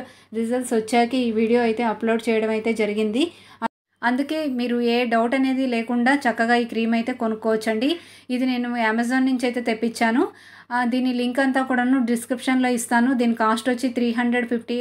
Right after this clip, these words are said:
చేంజ్ అలా ఉంటుందండి. ఇంత క్వాంటిటీ మీకు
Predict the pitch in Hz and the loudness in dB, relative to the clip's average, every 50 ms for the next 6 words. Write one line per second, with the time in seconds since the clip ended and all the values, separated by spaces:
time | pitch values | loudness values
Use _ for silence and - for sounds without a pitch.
0 | 240 247 247 226 226 240 240 240 233 226 220 220 220 220 226 226 226 220 214 214 | -2 -2 0 0 2 2 2 2 2 2 2 0 -2 -2 0 0 0 0 0 2
1 | 233 294 349 339 - - - - - - - 247 254 262 262 320 311 294 285 254 | 2 0 0 -2 -6 -18 -20 -20 -18 -10 -6 -2 -2 0 0 0 0 2 2 2
2 | 254 247 277 285 302 285 285 262 233 | 2 4 2 2 4 4 4 4 4